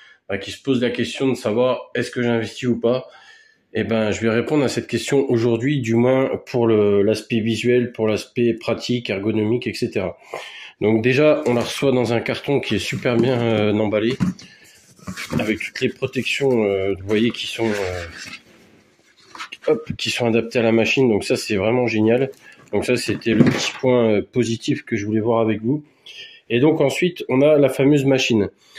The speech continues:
Donc moi, j'ai choisi Vevor parce que c'est une, bah, c'est une marque qui est quand même assez connue. Donc je me suis dit qu'il y avait peu de risque d'être déçu. Donc par rapport à la machine, donc vous avez la poignée qui se trouve juste là.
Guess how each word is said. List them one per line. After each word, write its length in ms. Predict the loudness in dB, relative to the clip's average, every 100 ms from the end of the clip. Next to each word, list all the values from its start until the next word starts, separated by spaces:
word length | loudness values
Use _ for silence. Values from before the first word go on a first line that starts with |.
| -12 0
Donc 140 | 4
moi, 100 | 4
j'ai 140 | 4 2
choisi 340 | 2 0 2
Vevor 400 | 4 4 4 4
parce 180 | 0 -2
que 100 | -4
c'est 160 | 0
une, 480 | 2 4 4 4 2
bah, 160 | 2 0
c'est 160 | 0
une 100 | 2
marque 220 | 4 2 0
qui 60 |
est 40 | -2
quand 140 | 0
même 160 | 0 0 -4
assez 360 | -2 -2 -2 -4
connue. 480 | 2 4 4 2 -2 -20 -20 -20 _
Donc 320 | -2 0 0
je 140 | 0 2
me 100 | 0
suis 180 | 0 -2
dit 180 | -2
qu'il 200 | -4 -6
y 40 | -2
avait 220 | -2 -6 _ _
peu 180 | 0 2
de 120 | 2
risque 360 | 0 -2 -2 0
d'être 300 | 0 0 0
déçu. 420 | 0 0 -8 -10 _ -18 -16 -16 -20 -20 _ -2
Donc 240 | 0 2 2
par 200 | 4 2
rapport 240 | 2 2
à 60 | 2
la 80 |
machine, 400 | 4 2 2 2
donc 180 | 4 4
vous 140 | 2 2
avez 260 | 2 2 2
la 120 | -2
poignée 420 | 0 2 4 4
qui 140 | 0 -4
se 60 |
trouve 380 | -2 -2 0 -2 -6
juste 300 | -6 -4 0
là. 400 | 2 2 0